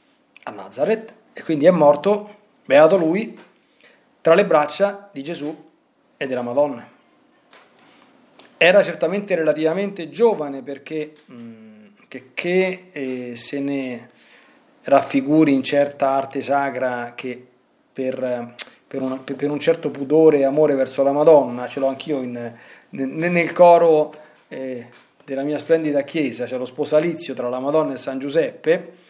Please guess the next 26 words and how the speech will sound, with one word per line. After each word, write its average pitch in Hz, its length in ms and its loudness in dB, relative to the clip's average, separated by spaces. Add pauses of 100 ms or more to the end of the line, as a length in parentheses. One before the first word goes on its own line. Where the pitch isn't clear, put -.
(300)
allora 143 260 4
si 143 100 -4
vede 143 160 -2
la 143 100 -4
Madonna 143 520 2
che 123 140 -10
è 127 40 -6
una 127 340 -10
ragazzina 139 960 -2 (220)
e - 100 -10
San 180 200 0
Giuseppe 185 380 2
che 156 80 -6
potrebbe 160 300 -2
essere 151 260 -2
il 139 100 -4
nonno, 139 480 0
cioè 131 140 -6
avrà 139 120 0
almeno 165 260 -2
sessanta, 147 460 -4
sessantacinque 139 640 -4
anni, 143 240 2
insomma, 139 280 -10
in 139 60 -12
que-, 143 160 -12